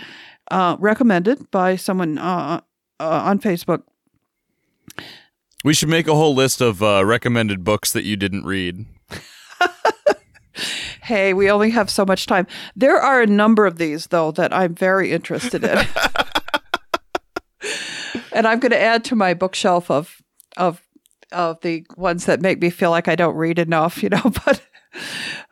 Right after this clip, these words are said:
Speaker 1: uh, you know, and, and listen to the other podcasts, 'cause we kind of talk about this idea of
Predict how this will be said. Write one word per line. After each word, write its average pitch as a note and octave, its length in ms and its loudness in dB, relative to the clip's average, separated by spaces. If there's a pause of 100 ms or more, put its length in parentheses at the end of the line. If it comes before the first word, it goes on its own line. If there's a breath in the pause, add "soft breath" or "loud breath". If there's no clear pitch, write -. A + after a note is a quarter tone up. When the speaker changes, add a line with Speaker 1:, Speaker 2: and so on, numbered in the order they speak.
Speaker 1:
uh, D#3+ 480 2 (100)
you G3+ 80 2
know, G#3+ 140 4
and, A#3+ 120 6
and B3 240 4
listen F#4 280 4
to E4 80 4
the A3+ 100 4
other G3+ 160 2
podcasts, F3 540 0
'cause A#3 100 0
we B3+ 60 0
kind F4+ 200 2
of - 60 -8
talk A3+ 240 0
about F#3+ 220 2
this F3+ 180 -2
idea F3 340 2
of E3+ 80 -2